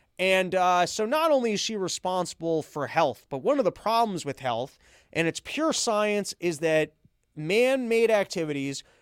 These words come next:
are contributing to global warming. And not only are we contributing for global warming, but there's already negative repercussions from this global warming. It's not weather patterns.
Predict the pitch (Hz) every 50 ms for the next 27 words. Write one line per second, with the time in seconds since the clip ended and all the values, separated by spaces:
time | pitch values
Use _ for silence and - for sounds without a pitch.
0 | _ _ _ - 165 170 160 - - 160 156 - - - - 220 233 220 247 226
1 | 226 220 208 202 - 190 - 160 170 202 202 180 190 180 156 135 131 123 120 123
2 | 123 117 113 - _ - _ _ _ _ _ _ _ _ 143 156 156 156 160 156
3 | - - 160 165 196 240 294 311 311 302 285 269 247 233 226 190 - 208 - -
4 | - 233 240 233 233 226 202 - - 196 160 156 165 180 185 170 156 170 156 147
5 | 160 160 156 147 135 127 123 127 131 - _ _ _ _ _ _ - - 190 185
6 | - 196 190 170 - - - 226 247 262 277 277 262 269 262 262 254 - _ -
7 | 160 160 180 214 247 269 226 285 277 277 262 214 202 220 240 240 - 220 190 -
8 | - - 196 180 - - 190 175 165 - - - 180 170 180 208 202 - - 185
9 | 190 196 180 175 170 160 156 147 139 131 127 127 127 - - 185 220 196 185 208
10 | 220 202 226 220 - 190 196 202 202 202 214 208 208 190 -